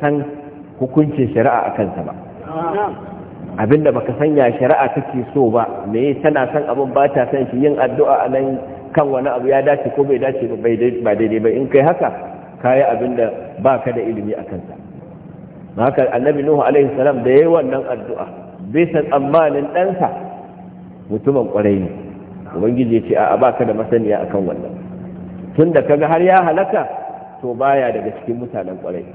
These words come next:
Kuma daman waɗanda duk suke azzalumai sai na halaka su. "Wala tuqatilni fil ladzina zalamu innahum mughraqun." Saboda haka sai ya koma yana, yana roƙon Allah ya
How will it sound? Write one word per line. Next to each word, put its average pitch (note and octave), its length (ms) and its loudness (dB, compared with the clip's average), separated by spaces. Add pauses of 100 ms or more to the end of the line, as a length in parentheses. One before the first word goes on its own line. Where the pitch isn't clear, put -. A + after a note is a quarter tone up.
(160)
Kuma B2 200 -2
daman C3 380 2 (640)
waɗanda B2 440 4
duk E3 160 2
suke C3 160 2
azzalumai C#3 680 4
sai C3 100 0
na A#2+ 120 0
halaka G2+ 320 -4 (120)
su. E2+ 120 -8
"Wala C3 160 -2
tuqatilni B2 560 -2
fil B2+ 160 0
ladzina B2+ 320 0
zalamu B2+ 320 2 (480)
innahum A#2 240 4
mughraqun." G2+ 480 2 (640)
Saboda D3+ 300 6
haka C#3+ 240 0
sai C#3+ 160 0
ya C#3 60 0 (100)
koma F3+ 240 2
yana, A#2 480 0
yana A#2+ 240 2
roƙon G#2+ 400 0
Allah B2+ 240 2
ya G#2 100 2